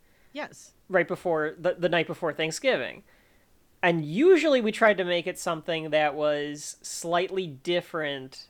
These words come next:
Speaker 2: than, like, a Marvel movie or, like, something that we were gonna go see regardless, like,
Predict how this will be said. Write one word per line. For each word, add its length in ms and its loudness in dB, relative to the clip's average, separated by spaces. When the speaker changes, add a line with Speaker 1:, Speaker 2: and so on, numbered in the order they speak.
Speaker 2:
than, 300 0
like, 420 -2
a 80 0
Marvel 500 2
movie 260 -14
or, 120 -6
like, 200 2
something 380 0
that 140 4
we 100 -2
were 160 -4
gonna 400 -2
go 240 -2
see 420 -8
regardless, 760 -6
like, 200 -6